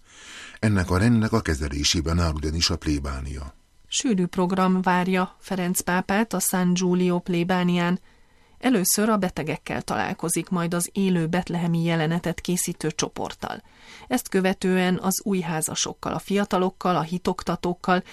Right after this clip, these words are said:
Speaker 2: és a gyermekek családtagjaival, a Caritas önkénteseivel és a szegényekkel, akik között négy hajléktalan is lesz, akiket a nagy hidegek idején ellátnak. Végül a pápa gyóntatást végez,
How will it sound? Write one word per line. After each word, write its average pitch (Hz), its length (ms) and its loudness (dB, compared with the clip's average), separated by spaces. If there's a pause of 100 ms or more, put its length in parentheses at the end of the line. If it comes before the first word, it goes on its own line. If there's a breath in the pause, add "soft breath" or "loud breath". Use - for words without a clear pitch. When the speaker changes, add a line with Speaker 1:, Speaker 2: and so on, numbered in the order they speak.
(160 loud breath)
Speaker 2:
és - 100 -8
a 214 40 2
gyermekek 208 540 0
családtagjaival, 185 1080 -2 (260 loud breath)
a 202 80 -6
Caritas 185 540 0 (180)
önkénteseivel 175 920 0 (280 loud breath)
és 226 120 0
a 214 40 4
szegényekkel, - 840 -4 (300 loud breath)
akik - 420 -4
között 190 460 -2
négy 180 340 2
hajléktalan 165 680 -2
is - 140 -2
lesz, 202 320 2 (280 loud breath)
akiket 190 760 -2
a 170 240 0
nagy 208 240 4
hidegek 165 480 0
idején 170 460 -2
ellátnak. - 720 -10 (360)
Végül 175 280 -4
a - 60 -4
pápa 202 360 0
gyóntatást 180 760 -2
végez, 185 420 0